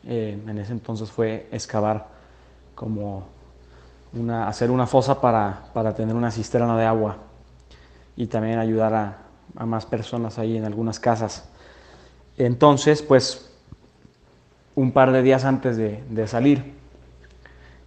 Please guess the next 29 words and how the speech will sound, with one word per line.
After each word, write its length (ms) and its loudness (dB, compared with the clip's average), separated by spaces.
eh, 360 -4
pues 140 2
me 80 0
fui 120 -2
a 60 2
comprar 640 2
una 180 0
libreta 800 2
de 100 -2
esas 460 -4
negras, 600 0
tipo 260 2
de 80 8
viaje, 380 4
y 400 2
pues 160 6
bueno, 160 6
empecé, 400 4
¿no? 160 -2
Fue, 200 0
fue 120 -6
una 120 -2
especie 300 -4
de 60 0
empezar 320 -6
a 80 -6
comunicarme 720 -4
conmigo 340 4
mismo 500 2